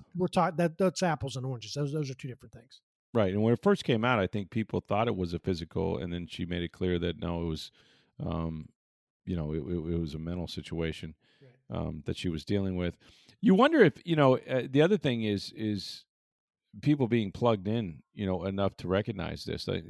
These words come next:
Speaker 2: what if Simone Biles, um, didn't have the, the courage to say, "I know what's at stake. I know what this is gonna do. I know how this is going to play, but I'm still gonna do it,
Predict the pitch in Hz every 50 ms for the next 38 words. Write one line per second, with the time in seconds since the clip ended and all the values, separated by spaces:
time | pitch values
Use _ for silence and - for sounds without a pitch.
0 | 101 104 101 113 123 127 123 113 - - - 107 98 104 101 95 90 98 95 95
1 | 92 92 87 82 - _ _ _ _ _ _ _ _ _ _ - - 92 87 85
2 | 85 87 - _ _ _ _ _ _ _ _ - - - - 131 127 95 92 90
3 | 82 - - - _ _ _ - 92 - - - 101 92 90 87 87 80 - -
4 | - 87 - - 92 87 85 85 82 82 82 - _ _ - 98 95 95 95 98
5 | 98 92 90 85 - 98 85 - - - 98 90 87 80 - 90 90 87 90 90
6 | 87 87 87 - - 85 - - 85 82 - 90 85 82 78 76 92 95 90 87
7 | 85 82 87 _ _ _ _ _ _ _ - - 85 90 92 90 85 85 87 87
8 | 87 85 - - 95 - - 95 92 87 85 - 87 78 - - 107 104 101 95
9 | 87 87 85 82 _ _ _ _ _ _ _ - - 92 92 92 92 85 - -
10 | 107 101 87 90 82 80 78 80 123 131 113 95 90 92